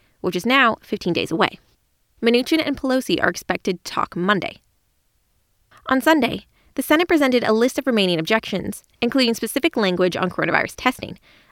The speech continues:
a child tax credit, and the U S Census count. However, Pelosi continued to express hope. Senate Republicans are sharply divided from President Donald Trump on the stimulus issue and pose the biggest hurdle to a deal going through.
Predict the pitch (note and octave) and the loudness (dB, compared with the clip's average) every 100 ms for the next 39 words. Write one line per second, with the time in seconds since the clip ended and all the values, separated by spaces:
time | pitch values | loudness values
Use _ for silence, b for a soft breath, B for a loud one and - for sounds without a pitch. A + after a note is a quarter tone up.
0 | - - A#3 A3 - A3+ - - C4+ D4+ | -6 2 2 2 0 -6 -4 -2 0 0
1 | - G#3 G3 E3+ - D#3 - - - - | 0 0 2 0 -2 -8 -8 -8 -4 -4
2 | - b b b b - C4+ B3+ - - | -4 b b b b -2 2 4 2 -2
3 | C4+ C4 D#4+ - B3+ C#4+ D4+ D4+ C#4 - | -2 0 -2 -2 -2 0 0 -2 -4 -2
4 | - - - - - _ _ _ _ _ | -2 -2 -8 -10 -16 _ _ _ _ _
5 | _ _ b b - B3+ A3 G#3+ - E4+ | _ _ b b -4 2 2 0 0 0
6 | E4 C4 A#3+ - B3 - D4 D#4+ D#4 C4 | 0 0 0 0 0 0 0 2 0 0
7 | A3+ A#3 G3+ - F3+ F#3 F3 - D#3 - | 2 2 0 -2 -4 -4 -4 -4 -4 -6
8 | - C4 - - - - - - B3 - | -2 -2 0 -4 -6 -8 -8 -6 -4 -4
9 | - b b b b G#3 G#3 A3+ G3+ - | -8 b b b b -4 0 2 0 -2
10 | G3 - C4 - - - - F#3 E3+ E3+ | 0 2 2 0 -6 -6 -4 -2 0 -2
11 | - C3+ - - | -2 -8 -4 -4